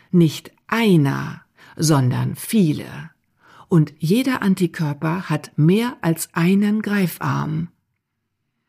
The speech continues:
So entsteht ein Netz. Ein rotes Blutkörperchen wird mit dem nächsten verbunden, dann mit dem übernächsten und dem überübernächsten. Das Blut beginnt zu verklumpen.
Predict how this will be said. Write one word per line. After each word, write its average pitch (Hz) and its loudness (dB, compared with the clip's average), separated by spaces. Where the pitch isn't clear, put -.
So 196 0
entsteht 226 -2
ein 208 2
Netz. - -2
Ein 254 2
rotes 233 -2
Blutkörperchen 196 -2
wird 180 0
mit 180 2
dem 202 4
nächsten 160 2
verbunden, 139 0
dann 175 6
mit 165 2
dem 156 4
übernächsten 226 2
und 175 2
dem 226 2
überübernächsten. 147 2
Das 208 -2
Blut 254 0
beginnt 185 2
zu 147 0
verklumpen. 151 -4